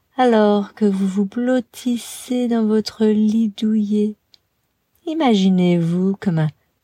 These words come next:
courageux explorateur se préparant pour une aventure épique. Fermez les yeux, laissez les soucis de la journée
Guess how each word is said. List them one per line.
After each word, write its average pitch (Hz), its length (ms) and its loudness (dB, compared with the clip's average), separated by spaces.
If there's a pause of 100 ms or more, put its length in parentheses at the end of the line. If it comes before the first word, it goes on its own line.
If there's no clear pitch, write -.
(140)
courageux 180 720 0
explorateur 180 1200 -4 (1000)
se - 160 -4
préparant 160 640 0
pour 180 200 -4
une 151 180 2
aventure 175 760 0 (540)
épique. - 1040 -8 (1300)
Fermez 226 580 0
les 226 380 -4
yeux, 233 180 -8 (920)
laissez 185 720 0
les 180 160 0
soucis 196 500 -4
de 190 120 0
la 180 200 0
journée 180 560 -2